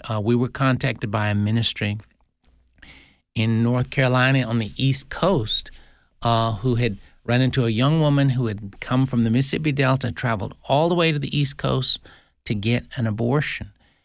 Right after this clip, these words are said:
And by God's grace, they did run into this ministry. The ministry is called Love Life, and they're doing a great work in not only North Carolina, but a number of other states as well. But they, uh,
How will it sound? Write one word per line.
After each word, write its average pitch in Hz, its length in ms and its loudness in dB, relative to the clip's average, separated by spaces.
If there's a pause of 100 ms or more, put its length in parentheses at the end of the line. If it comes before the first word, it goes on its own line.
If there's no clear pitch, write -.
(240)
And 98 220 0
by 104 240 2
God's 107 360 0
grace, 117 380 2
they 104 180 -2
did 107 240 -2
run 110 200 0
into 113 200 -4
this 101 260 -4
ministry. 107 340 -4
The 104 60 -2
ministry 117 340 2
is - 80 -6
called 110 200 0
Love 123 240 2
Life, 92 360 -2
and 101 100 -2
they're 104 100 0
doing 101 240 -2
a 98 60 -4
great 113 480 -2
work 104 460 -2 (440)
in 101 400 0
not 110 220 2
only 123 160 4
North 113 260 0
Carolina, 104 460 -2
but 98 100 -2
a 98 60 -2
number 104 220 0
of 95 100 -4
other 98 160 -4
states - 400 -4
as - 180 -10
well. 98 320 -4 (540)
But 117 180 0
they, 107 300 2 (380)
uh, 107 280 0